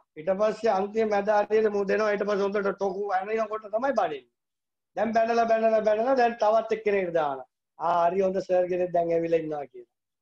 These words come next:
හරිද? ඊට පස්සේ ආයෙත් පොඩ්ඩක් කරලා තමයි කන්නේ. ඒ නිසා මූ වෙනකොටත්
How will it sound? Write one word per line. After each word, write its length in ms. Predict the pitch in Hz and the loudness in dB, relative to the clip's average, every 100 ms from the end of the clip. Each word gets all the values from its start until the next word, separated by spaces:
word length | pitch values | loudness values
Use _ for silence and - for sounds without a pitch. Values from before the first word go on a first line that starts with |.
| _ _ | _ _
හරිද? 240 | - 196 226 | -4 -4 -2
ඊට 180 | 240 220 | -2 0
පස්සේ 280 | 233 220 | 0 2
ආයෙත් 260 | 208 240 240 | 2 0 0
පොඩ්ඩක් 320 | 233 226 226 | -2 0 0
කරලා 220 | 226 226 | 2 2
තමයි 180 | 220 269 | 0 -4
කන්නේ. 400 | 269 214 196 147 | -2 -2 -2 -6
ඒ 280 | - 196 214 | -8 -4 -4
නිසා 300 | 220 220 277 | -4 -6 -4
මූ 180 | 240 226 | -4 -2
වෙනකොටත් 540 | 269 269 240 214 277 | 0 0 0 -4 -4